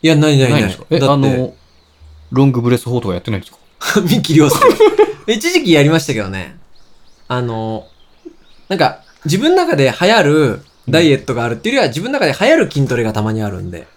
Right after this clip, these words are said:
Speaker 2: あ、筋トレね。
Speaker 1: そう、最近だと懸垂とか、
Speaker 2: あー、
Speaker 1: 懸垂マシン買ったので、
Speaker 2: はいはいはいはい。はいはいはいはい。
Speaker 1: とかあるんですけど、
Speaker 2: うん。
Speaker 1: あの、そうですね。あ、ないね。ほんとダイエットは経験がほぼないね。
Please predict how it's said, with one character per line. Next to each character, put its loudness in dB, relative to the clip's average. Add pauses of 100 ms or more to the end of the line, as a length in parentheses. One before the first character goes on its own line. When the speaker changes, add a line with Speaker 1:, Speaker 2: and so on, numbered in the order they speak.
(400)
Speaker 2:
あ、 -4
筋 -4
ト 4
レ 4
ね。 -6
Speaker 1:
そ 0
う、 0
最 0
近 0
だ 2
と -4
懸 0
垂 -6
と -6
か、 -10
Speaker 2:
あ 2
ー、 4
Speaker 1:
懸 4
垂 2
マ 2
シ -6
ン -4
買 -6
っ -18
た -10
の -10
で、 -12
Speaker 2:
は -4
い -6
は -8
い -14
は -
い -20
は -
い。 -20
は -6
い -4
は -
い -
は -10
い -12
は -
い。 -18
Speaker 1:
と -8
か 2
あ 2
る 0
ん -2
で -6
す -12
け -8
ど、 0
Speaker 2:
う -6
ん。 -8 (300)
Speaker 1:
あ -4
の、 -8 (1400)
そ -8 (200)
う -18
で -14
す -18
ね。 -12
あ、 -8
な -6
い -4
ね。 0
ほ -8
ん -8
と -16
ダ 0
イ 0
エ 0
ッ -8
ト -8
は -8
経 -8
験 -6
が -6
ほ -2
ぼ -2
な 0
い -6
ね。 -14